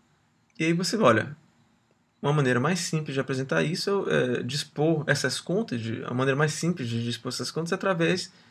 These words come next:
do que a gente aprende, né? Que é o algoritmo aqui da multiplicação ilustrado aqui no canto, é, inferior,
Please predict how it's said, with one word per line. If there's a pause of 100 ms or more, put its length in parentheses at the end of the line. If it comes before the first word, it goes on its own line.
(120)
do
que
a
gente
aprende, (580)
né? (440)
Que
é
o
algoritmo
aqui
da
multiplicação
ilustrado
aqui
no
canto, (880)
é,
inferior,